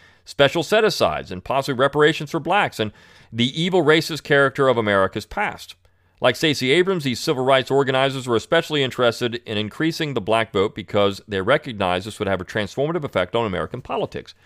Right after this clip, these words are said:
Look, and I'll get into election, the election with, with the Biden Republicans, but I said this before on this podcast. Democrats won Georgia. Now, I know Georgia's trying to do some things to stop some of the, uh,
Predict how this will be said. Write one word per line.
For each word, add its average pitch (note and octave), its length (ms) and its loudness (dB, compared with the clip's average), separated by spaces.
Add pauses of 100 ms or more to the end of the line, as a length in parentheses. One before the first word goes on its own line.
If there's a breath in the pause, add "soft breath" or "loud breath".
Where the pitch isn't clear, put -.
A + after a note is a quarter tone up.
(400 soft breath)
Look, - 220 0
and C3 160 -4
I'll F#3+ 160 2
get F#3+ 140 4
into C3+ 360 -2
election, F#2+ 680 -2 (240)
the G2 100 -2
election F2 460 0
with, D#2 200 -12 (220)
with G2+ 140 -6
the E2+ 80 -10
Biden G2 340 0
Republicans, G2+ 680 -4
but - 240 -4 (1400 loud breath)
I D3+ 140 4
said G#3 300 2
this E3 120 0
before E3 240 -2
on C#3 60 2
this A2 140 -2
podcast. - 600 -8 (1300)
Democrats C4 520 2
won D3+ 280 2
Georgia. A#2+ 520 2
Now, G#2 140 -2
I B2+ 40 0
know B2+ 120 -2
Georgia's E3 460 2
trying D3 220 2
to A2+ 60 -2
do C3+ 160 0
some B2+ 160 -6
things G2+ 300 0
to F#2+ 140 -10
stop G#2+ 640 -2
some G#2+ 240 -2
of G2+ 100 0
the, F#2+ 460 -4
uh, F2 260 -2